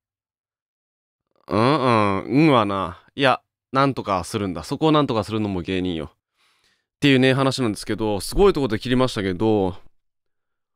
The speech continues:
なゆたさんのお姉さんがどっかにいらっしゃって、営業ね。なんでしょうね。まあ、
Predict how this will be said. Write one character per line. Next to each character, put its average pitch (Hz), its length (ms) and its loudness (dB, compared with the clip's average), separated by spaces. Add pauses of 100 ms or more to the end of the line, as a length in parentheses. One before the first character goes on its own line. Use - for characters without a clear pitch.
(680)
な 165 200 4
ゆ 190 100 2
た 160 160 0
さ 139 180 2
ん 127 120 2
の 120 180 4
お 143 60 4
姉 190 260 4
さ 160 200 0
ん 127 40 2
が 120 80 2
ど 123 120 -2
っ - 20 -12
か 120 160 0
に 107 80 2
い 101 60 0
ら 101 80 0
っ - 20 -2
し - 120 -6
ゃ 113 100 2
っ - 60 -18
て、 104 600 -2 (380)
営 127 240 4
業 127 200 4
ね。 120 400 0 (1500)
な 123 140 2
ん 127 40 2
で 104 60 -2
し - 80 -8
ょ 87 60 -10
う 71 40 -12
ね。 87 220 -10 (2000)
ま 95 2000 2
あ、 95 60 -14